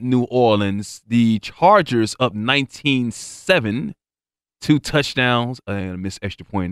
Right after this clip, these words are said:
that game. They're up nineteen seven over the Denver Broncos, and in the, uh,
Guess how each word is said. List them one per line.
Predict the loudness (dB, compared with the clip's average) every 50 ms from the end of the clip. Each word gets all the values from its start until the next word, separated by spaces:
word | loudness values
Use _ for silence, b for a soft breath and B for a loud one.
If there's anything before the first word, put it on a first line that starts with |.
| -8 -10
that | -12
game. | -10 -10 -8 -8 -8 -10 -12 _ _ _ _ _ _ _
They're | 2 2 4 4 2 0
up | -2 0
nineteen | 0 0 0 0 0 0 -2 0
seven | 2 2 0 2 2 0
over | -2 -2
the | -4 -2
Denver | -2 -2 -2 -4 -2
Broncos, | 0 2 2 2 2 0 -2 0 0 -2 -4 -6 -6 -6
and | -4 -4 -4 -4 -6 -6 -6
in | -6 -6 -4 -4 -4
the, | -4 -4 -2 -2 -4 -4 -6 -6 -10 _ _ _ _ _ _ _ _ _ _ -2
uh, | -2 0 0 -2 -4